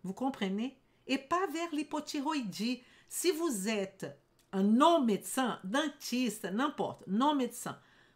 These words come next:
Comment vous pouvez vous engager à un traitement de l'hypothyroïdie ? Vous ne pouvez pas prescrire de médicaments et parfois, ça sera nécessaire. Donc, votre engagement est complètement faussé. Et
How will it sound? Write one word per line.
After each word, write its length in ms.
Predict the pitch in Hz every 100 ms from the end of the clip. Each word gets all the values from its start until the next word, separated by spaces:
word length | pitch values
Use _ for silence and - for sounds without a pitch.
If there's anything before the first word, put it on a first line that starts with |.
| -
Comment 320 | 427 453 480 466
vous 100 | 440 427
pouvez 680 | 302 202 202 254 226 - _
vous 280 | 185 220 220
engager 840 | 240 202 180 165 190 233 208 - _ _
à 80 | 202
un 100 | 208
traitement 800 | 214 - - 277 - 220 220 240
de 160 | 185 196
l'hypothyroïdie ? 1000 | 202 214 214 202 202 190 185 - 156 143
Vous 140 | 190 349
ne 180 | 427 427
pouvez 240 | 349 349
pas 180 | 330 330
prescrire 500 | 330 311 - - 277
de 60 | 262
médicaments 580 | 262 - - 294 254
et 140 | 185 -
parfois, 480 | 190 - 190 226 - - _
ça 180 | - 233
sera 440 | 220 240 202 214
nécessaire. 640 | 208 220 220 254 - 165 135 - - - -
Donc, 340 | 214 320 359 -
votre 480 | 185 214 294 349 -
engagement 600 | 247 202 202 190 190 277 -
est 140 | 269
complètement 640 | - 302 277 269 - 226
faussé. 720 | 269 - 330 330 - 285 294 - _ _ _ _ _ _ 262
Et 220 | 302